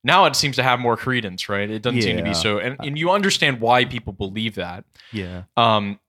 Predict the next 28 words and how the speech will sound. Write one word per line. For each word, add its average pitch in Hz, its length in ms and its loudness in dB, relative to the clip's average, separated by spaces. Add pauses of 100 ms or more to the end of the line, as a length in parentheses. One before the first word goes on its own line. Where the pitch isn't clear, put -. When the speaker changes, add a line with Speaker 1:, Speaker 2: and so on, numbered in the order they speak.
(160)
Speaker 1:
but 123 360 2
once 135 260 2
again, 117 540 2
the 113 80 -6
media 113 500 2
and 101 220 -4
cancel 113 320 -4
culture 104 240 -4
and 101 80 -6
whatever, 104 340 2
they 107 140 2
just 95 240 -6
Speaker 2:
Mm. 90 100 -14
Speaker 1:
ban 113 280 4
all 104 140 0
these 98 160 -4
people 104 260 -8
and 104 100 -10
then 104 80 -12
they 104 100 -6
go 98 160 -4
Speaker 2:
Yeah. 92 60 0
Speaker 1:
elsewhere. 92 480 -4 (180)
Right? 120 100 -2
Speaker 2:
Well, - 280 0 (160)
I, 165 40 -10 (880)
I'm 214 200 0
not, 190 240 2